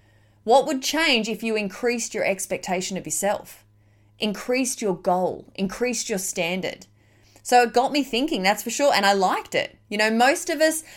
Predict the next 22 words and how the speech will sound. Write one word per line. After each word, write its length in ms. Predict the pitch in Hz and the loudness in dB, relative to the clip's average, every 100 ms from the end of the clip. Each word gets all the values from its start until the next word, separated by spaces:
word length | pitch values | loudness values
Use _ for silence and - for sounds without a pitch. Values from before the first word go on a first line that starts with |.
| - | 0
have 320 | 233 220 - | 4 4 2
numerous 680 | 202 208 233 269 277 269 - | -2 0 2 2 2 0 0
areas 460 | - 202 202 185 175 | 2 2 2 0 -2
in 180 | 190 | -4
our 180 | 175 165 | 0 0
lives 400 | 165 165 156 165 | 2 0 -2 -4
where 180 | 190 185 | -2 0
we 180 | 190 226 | 0 -2
could 280 | 269 247 185 | -6 -2 2
raise 260 | 160 160 | 2 2
our 120 | 156 | -2
standards. 600 | 156 147 135 - - - - _ - - | -4 -6 -8 -10 -12 -14 -16 _ -20 0
And 200 | 196 196 | 0 0
three 520 | - 233 247 285 285 | -6 2 6 6 4
of 140 | 220 208 | 2 0
the 60 | |
most 340 | 196 180 180 - | 2 2 0 -8
common 520 | - 190 196 311 453 - - - | -4 -2 -2 -4 -6 -12 -10 2
are 100 | 196 | 2
creating 460 | - 208 202 190 | 4 6 6 6
healthy 260 | 185 175 226 | 0 -2 -4
relationships, 880 | 196 160 151 - 160 220 - - | -4 -2 -2 -4 -10 -10 -10 -14